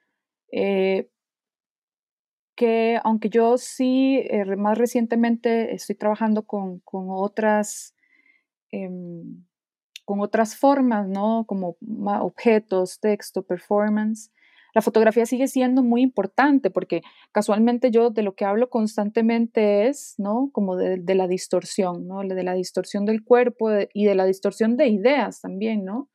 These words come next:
Este, de cómo se supone que se tiene que ver tal cosa, ¿no? Este, como esta idea del, del supuesto de la imagen. Eh, y yo en lo que insis-, insisto constantemente es más bien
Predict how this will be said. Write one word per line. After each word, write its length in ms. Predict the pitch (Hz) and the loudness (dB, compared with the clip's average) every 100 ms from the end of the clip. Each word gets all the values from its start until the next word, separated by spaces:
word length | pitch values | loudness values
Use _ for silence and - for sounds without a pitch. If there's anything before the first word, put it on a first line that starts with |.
| _ _ _ _ | _ _ _ _
Este, 240 | 190 - 185 | -6 0 0
de 140 | 175 | 0
cómo 360 | - 214 220 240 | 2 2 4 2
se 100 | 226 | -2
supone 440 | 185 - 202 220 | -6 -2 0 0
que 80 | 214 | -4
se 120 | 190 | -6
tiene 300 | - 185 202 | -2 -2 -2
que 140 | - | -2
ver 260 | 180 175 175 - 220 | 2 2 0 -8 -6
tal 200 | 185 175 | -2 -2
cosa, 360 | - 160 - - | 0 -2 -2 -8
¿no? 280 | - 247 - _ _ - _ | -4 -4 -6 _ _ -20 _
Este, 380 | - 196 - 190 | -4 -4 0 -2
como 200 | 196 196 | 0 -2
esta 240 | 196 - | 0 2
idea 360 | 226 214 214 220 | 2 4 4 4
del, 260 | 214 170 175 | 0 -2 -2
del 160 | 185 | -2
supuesto 720 | 185 196 - 226 233 - 262 262 | -2 -6 0 2 2 -2 -4 0
de 140 | 196 | 0
la 100 | 180 | -2
imagen. 580 | 175 185 185 185 185 208 _ _ _ _ | -2 -4 -4 -8 -10 -12 _ _ _ _
Eh, 420 | - 190 185 180 - | 0 2 2 0 0
y 200 | 214 190 | 2 4
yo 320 | 214 214 226 | 4 4 4
en 80 | 233 | 2
lo 100 | 220 | 0
que 100 | 214 | 0
insis-, 640 | 202 - 254 254 233 - _ | -2 -2 2 2 2 -6 _
insisto 800 | - 202 196 - 233 - 233 262 - | 0 0 2 2 0 0 -4 -4 -6
constantemente 1040 | 190 175 190 185 214 220 220 220 247 - _ _ _ _ _ - | -8 -6 -6 0 2 4 2 0 -4 -6 _ _ _ _ _ 4
es 540 | 202 208 - - - _ _ | 4 4 -2 -14 -18 _ _
más 320 | 202 208 202 202 | 2 4 4 2
bien 500 | 208 214 226 254 | 2 2 0 -4